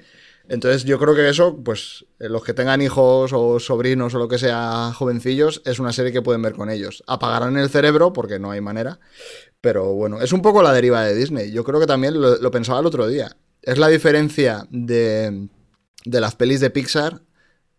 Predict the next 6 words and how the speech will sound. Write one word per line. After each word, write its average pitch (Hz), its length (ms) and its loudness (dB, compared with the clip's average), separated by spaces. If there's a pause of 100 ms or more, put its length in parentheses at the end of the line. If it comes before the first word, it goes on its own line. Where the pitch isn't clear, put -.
(120)
de 127 580 -6
los 123 140 -2
últimos, 123 840 -2
no 120 100 -4
sé, 113 200 -4
pues - 260 -14